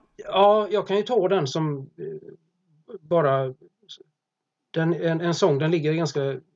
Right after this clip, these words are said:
eh, mot slutet av listan. Den heter Tidens gång. Den är, eh, skriven och, och sjungs av en man som heter Tore Berger. Han var medlem i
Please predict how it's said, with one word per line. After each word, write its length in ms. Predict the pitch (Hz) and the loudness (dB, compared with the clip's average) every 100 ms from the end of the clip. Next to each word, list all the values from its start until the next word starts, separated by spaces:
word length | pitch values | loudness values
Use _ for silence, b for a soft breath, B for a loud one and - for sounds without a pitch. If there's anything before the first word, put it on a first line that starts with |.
| - | -18
eh, 380 | 147 135 127 131 | -8 -4 -2 -2
mot 180 | 139 127 | -4 -4
slutet 440 | - 120 - 127 | -4 -4 -6 -6
av 80 | 156 | -4
listan. 380 | 170 - 117 113 | -6 -6 -10 -6
Den 120 | 135 | -4
heter 200 | 151 135 | -4 -4
Tidens 580 | 127 170 127 113 117 127 | -6 -6 -6 -6 -6 -6
gång. 460 | - 139 151 110 - _ _ _ _ _ | -2 0 0 -6 -12 _ _ _ _ _
Den 180 | 131 131 | -10 -6
är, 260 | 131 131 135 | -6 -6 -6
eh, 460 | 127 123 123 123 120 | -6 -6 -6 -8 -10
skriven 580 | - 160 139 113 110 | -8 -2 0 -2 -4
och, 280 | 113 107 - | -8 -12 -16
och 180 | - 113 _ - 120 | -16 -16 _ -14 -14
sjungs 360 | - 139 110 - | -8 -6 -6 -10
av 300 | 123 110 107 110 | -12 -10 -12 -16
en 180 | 113 | -14
man 180 | 120 113 | -12 -12
som 120 | - | -12
heter 140 | 117 - | -14 -14
Tore 280 | - 120 113 | -12 -10 -8
Berger. 460 | 123 139 120 98 - _ _ _ _ _ _ _ _ _ _ - | -6 -6 -6 -10 -16 _ _ _ _ _ _ _ _ _ _ -10
Han 140 | 127 120 | -8 -6
var 100 | 117 | -2
medlem 520 | 131 110 107 107 113 | -2 -2 -6 -12 -12
i 520 | 113 107 104 104 | -12 -10 -12 -14